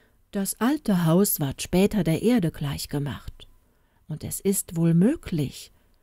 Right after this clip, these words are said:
dass die Erbse irgendwo im Erdreich ihren Platz fand, wo sie keimen und wachsen konnte.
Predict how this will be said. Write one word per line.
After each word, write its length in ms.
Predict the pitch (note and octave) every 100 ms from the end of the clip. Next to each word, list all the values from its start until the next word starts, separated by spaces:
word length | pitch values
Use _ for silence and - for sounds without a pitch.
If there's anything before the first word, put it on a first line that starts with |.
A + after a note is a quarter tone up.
| _ -
dass 160 | D4
die 120 | D4+ C#4
Erbse 460 | A3 A3 - A3+
irgendwo 760 | - C#4+ D4+ B3+ A3 - G3+ G#3
im 160 | G3
Erdreich 680 | - C4 B3+ - D#3 D3 -
ihren 260 | F3 F3+ G#3+
Platz 420 | - C#4 - -
fand, 380 | - D3 D3+ - - -
wo 140 | F3+ E3+
sie 140 | F3
keimen 440 | - F#3 F3 F#3
und 160 | G3 A3
wachsen 460 | C#4 - - E3+ -
konnte. 500 | D#3 C3+ - -